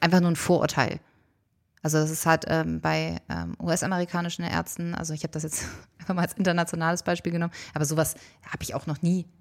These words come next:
nie erlebt in irgendeiner Form. Oder genauso, ähm, ist es, also ich hab's nie erlebt, dass wenn ich nach, äh, <laughs> Einbruch der Dunkelheit oder nach Sonnenuntergang noch im Park sitze, dass mich ein Polizist fragt, was ich da eigentlich noch tue. Und, ähm,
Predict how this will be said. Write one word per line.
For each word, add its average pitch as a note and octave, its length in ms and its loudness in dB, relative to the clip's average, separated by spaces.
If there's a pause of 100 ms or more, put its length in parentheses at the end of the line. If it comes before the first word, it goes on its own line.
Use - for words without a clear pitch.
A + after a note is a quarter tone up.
nie F3 220 2
erlebt E3 420 2 (120)
in - 100 -2
irgendeiner D3+ 380 -2
Form. D3 260 0 (720)
Oder E3 280 6
genauso, E3+ 640 4
ähm, D#3+ 460 4 (520)
ist D#3 160 2
es, D#3 340 -2 (960)
also D#3+ 200 0
ich - 160 2
hab's G#3 220 2
nie B3 160 8
erlebt, F#3+ 420 4
dass D#3+ 140 0
wenn F3 120 0
ich - 300 -2
nach, F3 400 2
äh, E3+ 460 2 (180)
<laughs> - 200 -8
Einbruch G3+ 520 6
der F#3 140 0
Dunkelheit F#3+ 380 6
oder E3 200 2
nach F3 160 6
Sonnenuntergang F3+ 640 2
noch E3+ 100 -6
im F3 80 -4
Park F3+ 240 0
sitze, F3 280 -4 (200)
dass E3 160 -2
mich F#3 140 2
ein F3+ 60 4
Polizist E3+ 380 -2
fragt, E3 200 -4
was D#3+ 100 -2
ich E3 100 0
da - 100 -2
eigentlich D3+ 220 -4
noch D3+ 120 -6
tue. D3 280 -4 (400)
Und, E3+ 340 2
ähm, D#3+ 340 0